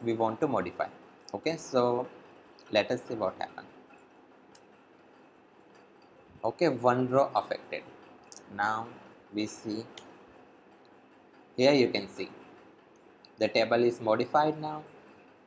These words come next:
The student Mark has now roll number of ninety.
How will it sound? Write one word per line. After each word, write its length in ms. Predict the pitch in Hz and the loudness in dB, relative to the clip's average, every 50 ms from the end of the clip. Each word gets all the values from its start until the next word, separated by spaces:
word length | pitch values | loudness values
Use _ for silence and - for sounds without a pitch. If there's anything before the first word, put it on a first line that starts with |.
| - - - | -20 -6 0
The 220 | 113 120 123 127 | 2 4 4 2
student 680 | 120 - - - - - - 139 143 147 147 139 131 127 - - - - - - - - - - - - | 0 -4 -14 -20 -12 -6 -6 -2 0 2 2 2 0 -4 -8 -14 -20 -20 -20 -20 -20 -20 -20 -20 -18 -12
Mark 380 | 113 113 123 135 131 120 - - - - - - - - | -2 2 4 4 4 4 0 -4 -14 -18 -20 -20 -4 0
has 240 | 110 110 120 - - | 0 0 0 0 -4
now 400 | 117 113 113 110 110 113 113 113 | -4 0 2 2 2 2 2 0
roll 340 | 113 117 123 127 151 160 151 | 2 4 4 4 4 4 0
number 340 | 131 107 101 101 104 - - - - - - - - - - - - - - - - - - | -4 -6 -2 -2 -2 -2 -2 -10 -20 -20 -20 -20 -20 -20 -20 -20 -20 -20 -20 -20 -20 -4 -2
of 120 | 110 113 - - | -2 -2 -2 -6
ninety. 560 | 131 120 113 113 120 110 104 - - 95 | -2 0 2 2 0 0 -4 -8 -10 -10